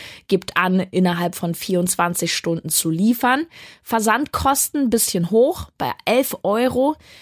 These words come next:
Fazit ist zum Thema Preis, wenn du startest mit fünfunddreißig Mahlzeiten,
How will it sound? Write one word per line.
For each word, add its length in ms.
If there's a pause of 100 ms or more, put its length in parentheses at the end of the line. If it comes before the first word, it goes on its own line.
(200)
Fazit 560
ist 260
zum 140
Thema 320
Preis, 640
wenn 200
du 120
startest 800
mit 160
fünfunddreißig 800
Mahlzeiten, 920